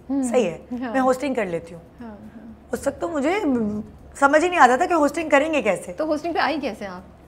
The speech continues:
Speaker 1: या होस्टिंग का ख्याल कैसे आया कि
Speaker 2: क्योंकि
Speaker 1: अच्छा, आपने बीच में दो साल आपने काम नहीं किया था, if I remember
Speaker 2: छह साल नहीं किया।
Speaker 1: ओह,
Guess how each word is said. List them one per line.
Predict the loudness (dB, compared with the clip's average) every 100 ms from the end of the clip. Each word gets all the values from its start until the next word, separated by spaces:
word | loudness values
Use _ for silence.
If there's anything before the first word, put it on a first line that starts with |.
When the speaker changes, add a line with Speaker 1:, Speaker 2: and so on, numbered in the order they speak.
| -4
Speaker 1:
या | 0
होस्टिंग | 0 -2 -4
का | -4
ख्याल | -2 -2 0
कैसे | -4 -4
आया | -8 -6 -8
कि | -6 -6
Speaker 2:
क्योंकि | -8 -2 -2 0 0
Speaker 1:
अच्छा, | 2 8
आपने | 8 8
बीच | 2 0
में | 0
दो | 0
साल | 0 -2 -2
आपने | -4 -6
काम | -4 -4
नहीं | -4 -4
किया | -8 -8
था, | -10
if | -12
I | -12
remember | -8 -4
Speaker 2:
छह | 0 2 0
साल | 0 0 0
नहीं | -4 -10
किया। | -14 -10 -4
Speaker 1:
ओह, | -2 0 0